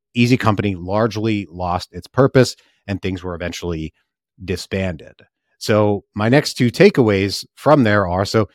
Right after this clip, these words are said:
Richard Winters was one of their primary commanding officers, and he progressed up the ranks along the way, and the men all respected him. And they respected him for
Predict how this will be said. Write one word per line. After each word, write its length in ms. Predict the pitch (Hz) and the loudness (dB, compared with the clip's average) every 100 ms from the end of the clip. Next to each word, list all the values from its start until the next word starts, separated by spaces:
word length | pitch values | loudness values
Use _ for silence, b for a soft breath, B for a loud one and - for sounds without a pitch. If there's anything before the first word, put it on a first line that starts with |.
| _ - | _ 4
Richard 320 | 143 147 113 | 6 6 0
Winters 400 | 104 101 110 107 | 0 0 -2 -2
was 460 | 92 95 92 90 92 | -6 -4 -4 -4 -6
one 260 | 98 107 | -4 -2
of 80 | 92 | -2
their 340 | 92 90 87 | -2 -2 -4
primary 1000 | 82 - 113 110 107 104 98 98 90 87 b b - | -6 -6 2 4 6 4 2 0 -2 -4 b b -8
commanding 580 | - 104 101 101 98 92 | -4 0 0 0 -2 -4
officers, 540 | 85 85 95 101 101 | -6 -4 -4 -2 -2
and 100 | 92 | -4
he 80 | 90 | -6
progressed 520 | - 92 98 90 - | -6 -6 -4 -4 -4
up 160 | 87 - | -8 -8
the 100 | 85 | -8
ranks 400 | 82 82 76 - _ _ | -6 -8 -10 -16 _ _
along 340 | 95 92 87 87 | -6 -2 -2 -2
the 60 | |
way, 240 | 92 120 117 | 2 2 2
and 160 | 117 | -2
the 60 | 120 | 0
men 240 | 117 156 | 0 -2
all 260 | 135 120 127 | -2 -2 -2
respected 680 | 107 101 - - 95 95 78 | -2 -6 -6 -6 -6 -6 -12
him. 180 | 73 - _ _ _ _ | -14 -20 _ _ _ _
And 120 | 104 117 | 0 4
they 80 | |
respected 440 | 127 123 175 175 127 | 4 4 2 2 2
him 160 | 131 | 2
for 420 | 117 113 117 117 | 2 2 2 2